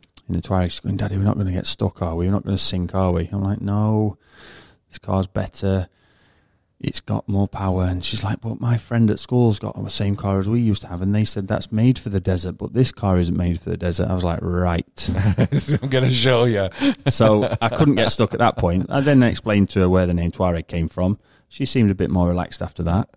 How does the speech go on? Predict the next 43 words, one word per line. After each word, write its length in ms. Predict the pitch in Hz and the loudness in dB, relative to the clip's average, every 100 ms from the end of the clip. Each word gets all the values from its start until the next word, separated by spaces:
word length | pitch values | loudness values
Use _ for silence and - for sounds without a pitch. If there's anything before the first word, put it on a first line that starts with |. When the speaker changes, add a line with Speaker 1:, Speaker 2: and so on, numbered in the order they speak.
| - | -8
Speaker 2:
Uh-huh. 260 | 95 85 101 | -8 -4 2
Speaker 1:
And 80 | 104 | 4
we 80 | |
didn't 200 | 113 98 | 4 4
get 180 | 90 90 | 2 -2
stuck. 540 | - - 95 - _ _ _ | -4 0 0 0 _ _ _
And 340 | - 110 107 104 | -2 2 2 0
we 120 | 117 | 2
went 240 | 113 110 - | 2 2 0
in, 200 | 101 107 | -2 -2
and 140 | 110 110 | 0 2
then 80 | 110 | 4
we 60 | |
had 80 | 110 | 2
to 80 | - | -2
come 160 | 101 | 0
out, 260 | 101 92 85 | 2 2 2
and 100 | 95 | 0
it 60 | 95 | 0
was, 140 | 95 | -2
like, 160 | 98 92 | -2 0
nine 180 | 98 | -2
o'clock 240 | 92 95 - | -2 -6 -8
at 80 | - | -2
night. 300 | 113 87 - 85 | 0 0 -4 -2
Speaker 2:
Yeah. 160 | 80 - _ _ _ _ _ _ - | -2 -4 _ _ _ _ _ _ -10
Speaker 1:
So 120 | - | -4
as 100 | 95 98 | 0 2
we 100 | 101 | 2
were 80 | |
coming 260 | 92 98 87 | 0 -2 0
out, 220 | 92 85 | 0 0
we 80 | 90 | -2
were 60 | 87 | -2
watching 320 | 92 - 90 | -2 -2 -4
the 80 | 87 | -2
fireworks 500 | 98 98 85 82 - | -2 0 0 -4 -4
from 380 | 90 85 82 - _ _ _ _ _ | -2 -2 -4 -8 _ _ _ _ _
Global 280 | 98 90 90 | -2 0 0
Village, 460 | 104 90 - - _ | 0 0 -4 -12 _
'cause 120 | - | -4
we 80 | |
were 120 | 90 | -2